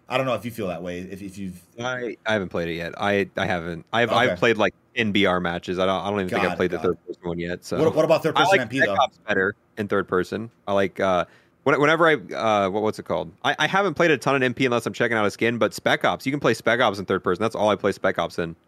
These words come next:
Speaker 1: I forgot you could, how do you even activate that? I forgot you could even do that.
Speaker 2: I, you gotta press pause and it's in the menu. It's so much better. Like, that's, I'm sure raids will be in third person too, so that's
Speaker 1: That's
Speaker 2: gonna be the
Speaker 1: sick.
Speaker 2: most, like,
Speaker 1: That's sick.
Speaker 2: yeah.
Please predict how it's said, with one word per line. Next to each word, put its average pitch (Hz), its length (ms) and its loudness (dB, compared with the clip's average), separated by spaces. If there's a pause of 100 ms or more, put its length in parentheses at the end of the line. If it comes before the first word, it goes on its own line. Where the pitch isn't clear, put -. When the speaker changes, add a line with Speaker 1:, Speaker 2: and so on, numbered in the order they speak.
(220)
Speaker 1:
I 143 60 -4
forgot 147 440 -2
you 131 80 -10
could, 120 180 -6
how - 160 -2
do 196 80 0
you 226 60 -2
even 185 200 -4
activate 107 440 -4
that? 80 120 -10
I 92 60 -12
forgot 120 220 -4
you 120 60 -10
could 123 100 -8
even 98 160 -6
do 107 100 -6
that. 78 220 -12
Speaker 2:
I, 139 180 0
you 135 100 -6
gotta 170 160 2
press 156 280 0
pause 120 360 4
and 104 100 2
it's 95 100 -4
in 110 100 -2
the 110 80 0
menu. 95 320 0
It's 110 140 -2
so 123 240 2
much 107 240 0
better. 85 240 0
Like, 92 200 -2
that's, 123 240 0
I'm 110 160 -4
sure 156 320 2
raids 110 340 2
will 107 100 2
be 98 100 2
in 95 100 0
third 101 240 -2
person 98 300 -2
too, 101 220 -2
so 104 120 -2
that's 113 120 2
Speaker 1:
That's 113 60 -2
Speaker 2:
gonna 117 80 2
be 113 80 2
the 98 60 2
Speaker 1:
sick. 98 320 2
Speaker 2:
most, 92 80 -4
like, 87 80 0
Speaker 1:
That's 85 200 -6
sick. 85 340 -8
Speaker 2:
yeah. 87 200 -4